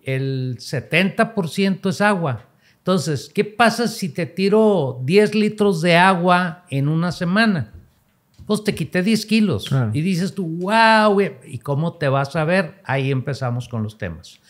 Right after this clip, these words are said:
Speaker 1: Luego está el tema, ese es el tal tema de las dietas que te hacen que te deshidraten. Había doctores que sí te daban diuréticos.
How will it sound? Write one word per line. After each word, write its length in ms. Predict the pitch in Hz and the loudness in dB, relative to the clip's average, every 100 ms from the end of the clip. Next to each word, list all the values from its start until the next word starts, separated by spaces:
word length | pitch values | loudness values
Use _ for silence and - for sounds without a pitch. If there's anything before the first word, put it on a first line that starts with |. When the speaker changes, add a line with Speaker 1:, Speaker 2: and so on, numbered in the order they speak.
| - - - | -20 -20 -4
Speaker 1:
Luego 300 | 139 151 151 | 0 0 0
está 200 | - 170 | 0 2
el 220 | 214 214 | 2 2
tema, 400 | 214 208 208 196 | 2 4 2 0
ese 200 | 165 180 | -2 -4
es 100 | 185 | -2
el 260 | 226 220 - | -2 -2 0
tal 240 | 196 196 | 0 0
tema 300 | 202 196 208 | 0 2 2
de 120 | 196 | 2
las 300 | 160 143 123 | 2 0 -2
dietas 540 | 127 151 165 196 185 - | 0 0 0 -4 -6 -6
que 160 | 139 | -8
te 200 | - 131 | -6 -2
hacen 380 | 120 110 - 139 | -2 -2 -4 -4
que 140 | 143 | -4
te 140 | 135 135 | -6 -4
deshidraten. 640 | 123 139 147 180 135 113 - | -4 -2 -2 -2 -4 -6 0
Había 360 | 131 120 156 | 0 2 0
doctores 760 | 208 233 - 160 151 190 202 - _ _ _ _ | 0 -4 -4 0 0 -2 -4 -12 _ _ _ _
que 140 | 107 | -14
sí 180 | - 101 | -12 -12
te 160 | 107 214 | -4 2
daban 320 | 226 175 131 | 4 4 2
diuréticos. 800 | 117 160 208 135 - - - | 0 0 0 -4 -14 -20 -20